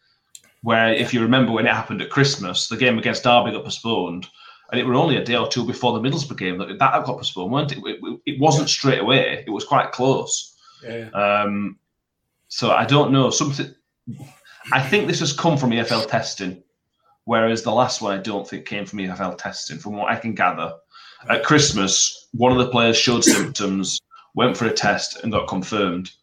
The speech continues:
Speaker 1: At, at the minute, the E F L does so many tests, don't they? Every, every week or so they do, or it might, it might even be twice a week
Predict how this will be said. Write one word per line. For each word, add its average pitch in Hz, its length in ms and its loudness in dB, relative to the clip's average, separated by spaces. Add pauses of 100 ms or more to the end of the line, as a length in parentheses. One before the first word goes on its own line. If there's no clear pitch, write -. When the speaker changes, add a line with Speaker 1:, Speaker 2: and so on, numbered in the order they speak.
(500)
Speaker 1:
At, - 100 -4
at 120 160 4
the 123 60 6
minute, 127 240 6
the 117 80 0
E 120 60 6
F 113 140 2
L 117 140 4
does 113 160 -2
so 113 140 0
many 110 160 -2
tests, - 340 -2
don't 104 140 -2
they? 98 40 -2
Every, 120 180 2
every 127 200 2
week 120 260 0
or 101 140 0
so 98 180 -4
they 95 100 -4
do, 95 380 -2 (120)
or 104 140 -4
it - 100 -6
might, 113 180 2
it 120 40 4
might 117 180 6
even 113 120 2
be 95 80 0
twice 101 420 2
a 98 40 0
week 95 300 2